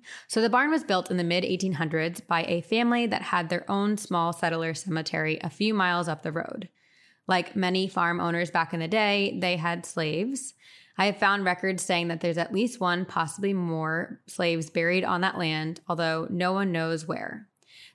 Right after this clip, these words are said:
The family owned about a hundred and fifty acres back in the day, but we ended up only buying about twelve, with what used to be the main house turned barn square in the middle of our land.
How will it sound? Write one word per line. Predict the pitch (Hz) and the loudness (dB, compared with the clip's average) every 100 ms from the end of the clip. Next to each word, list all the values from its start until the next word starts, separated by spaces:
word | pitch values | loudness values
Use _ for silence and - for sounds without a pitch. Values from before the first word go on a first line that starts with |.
| - | -4
The | 196 | 0
family | 190 196 208 - | 2 2 2 0
owned | 196 190 | 0 0
about | 185 175 165 - - _ | 2 2 2 -2 -10 _
a | - | -4
hundred | 147 214 240 | 0 0 2
and | 254 240 | 2 2
fifty | 208 208 - | 0 0 0
acres | 175 175 170 | 0 0 -2
back | 170 165 | 0 -2
in | 170 | -2
the | 160 | -2
day, | 156 151 160 - | 0 0 -2 -4
but | 185 175 | -2 0
we | 180 | 0
ended | - 202 208 | 0 0 2
up | 196 - - _ | 0 -4 -20 _
only | 196 214 226 | 0 2 2
buying | 202 180 170 170 | 2 2 2 0
about | 165 - | 0 -2
twelve, | - 185 - - - - _ _ - - - _ | -2 -2 -2 -4 -12 -20 _ _ -20 -20 -20 _
with | - 175 | -2 0
what | 185 175 | 0 0
used | 196 | -2
to | - | -2
be | 180 | -2
the | |
main | 175 180 202 | 0 2 2
house | 202 175 165 185 | 2 2 2 -2
turned | - 185 175 175 165 | -6 -2 0 0 0
barn | 175 180 190 | 2 2 2
square | 190 - 175 165 165 | 0 0 0 2 0
in | - 170 160 - | -2 -2 -2 -2
the | 170 | -2
middle | 165 156 151 156 - | -2 0 -2 -4 -2
of | 170 156 147 180 - - | 0 0 -4 -10 -14 -4
our | 175 | -2
land. | 160 - - - | -2 -6 -10 -12